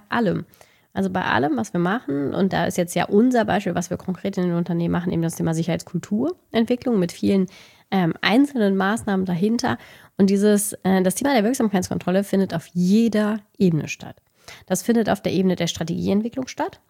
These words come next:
Also wir starten ja mit den Unternehmen, ne? Wir entwickeln eine Strategie, schauen, wo stehen die heute, wo wollen sie hin, was sind die entsprechenden Maßnahmen, dorthin zu kommen. Und selbst,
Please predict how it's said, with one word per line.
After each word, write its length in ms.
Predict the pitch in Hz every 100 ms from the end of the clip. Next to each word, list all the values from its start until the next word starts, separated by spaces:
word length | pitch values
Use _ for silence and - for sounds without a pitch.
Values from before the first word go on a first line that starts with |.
| -
Also 180 | 175 165
wir 80 | 170
starten 400 | - 175 175 185
ja 180 | 175
mit 220 | 175 185 175
den 60 |
Unternehmen, 460 | 170 170 170 175 165
ne? 180 | 214 330 262
Wir 80 | 165
entwickeln 340 | 156 160 160
eine 120 | 160
Strategie, 600 | 190 - 247 240 247 240
schauen, 260 | 233 240 233
wo 60 | 254
stehen 240 | - 208
die 120 | 220
heute, 380 | 202 180 185 214
wo 80 | 208
wollen 180 | 202 202
sie 100 | 202
hin, 340 | 208 202 180
was 120 | 185
sind 140 | 202 190
die 80 |
entsprechenden 400 | 175 180 185 180
Maßnahmen, 420 | 175 160 196 175 170
dorthin 300 | 160 185 226
zu 100 | -
kommen. 220 | 247 285 - - - - - - -
Und 160 | 220 202
selbst, 360 | 233 233 -